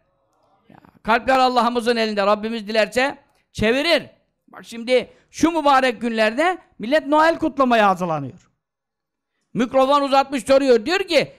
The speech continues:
"Kurban Bayramı geliyor, bir de Noel geliyor." diyor. Türk milleti Müslüman bir kadına cevabında ne cevap veriyor? "Bence," diyor, "Noel ağır basar." diyor.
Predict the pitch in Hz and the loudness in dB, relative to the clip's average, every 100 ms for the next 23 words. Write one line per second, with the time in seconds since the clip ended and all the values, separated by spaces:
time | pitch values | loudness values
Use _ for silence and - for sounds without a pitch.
0 | _ - 262 254 359 359 349 330 320 285 | _ -6 -2 0 0 0 2 0 -2 -4
1 | 277 277 254 269 277 294 294 320 359 339 | -4 -2 -2 -2 -2 -2 2 2 2 2
2 | 320 302 269 226 220 175 120 _ _ _ | 2 4 2 4 2 0 -4 _ _ _
3 | _ _ _ _ - - 359 - 294 269 | _ _ _ _ -2 2 2 0 -2 0
4 | 254 196 220 160 - _ _ _ _ _ | 0 0 -2 -2 -8 _ _ _ _ _
5 | - 226 - 285 320 370 349 311 254 - | -4 -4 -2 0 2 0 0 -4 -4 -2
6 | 247 240 262 254 175 - _ _ _ _ | -2 0 2 2 0 -6 _ _ _ _
7 | _ _ _ _ _ _ - 208 240 254 | _ _ _ _ _ _ -4 0 2 0
8 | 269 285 302 277 269 247 262 311 302 262 | -2 0 2 2 0 0 -2 -2 -2 -4
9 | 254 247 269 254 262 269 247 254 277 269 | -4 -4 -4 -2 -2 -2 0 2 2 4
10 | 233 208 185 180 170 165 151 147 131 _ | 2 0 -4 -8 -6 -6 -8 -10 -12 _